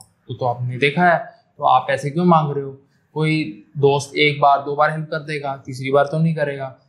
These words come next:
Then why are we constantly helping people when we know they can be capable? And हम, हमसे कहीं ना कहीं ये बार-बार गलतियाँ हुई हैं।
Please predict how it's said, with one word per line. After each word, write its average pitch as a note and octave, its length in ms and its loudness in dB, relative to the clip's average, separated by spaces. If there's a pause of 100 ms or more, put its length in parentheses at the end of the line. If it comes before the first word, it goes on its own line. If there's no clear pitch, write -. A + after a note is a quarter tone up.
(140)
Then E3 140 8
why D#3+ 140 6
are G3 200 4
we G3+ 160 -6
constantly E3 920 -8 (260)
helping C#3 260 -6
people C#3+ 280 0
when D#3+ 220 -4 (100)
we E3 240 -4
know D#3 220 -8
they D3+ 140 -6 (100)
can C#3+ 280 -4
be F3+ 180 0
capable? C#3 380 -2 (340)
And C#3+ 260 0 (420)
हम, F3 380 2
हमसे F3 460 0
कहीं E3+ 240 0
ना F3 100 -6
कहीं E3+ 420 -6 (360)
ये D3+ 280 -8
बार-बार C#3+ 480 2
गलतियाँ C#3+ 540 -8
हुई D3+ 200 -8
हैं। A#2 300 -10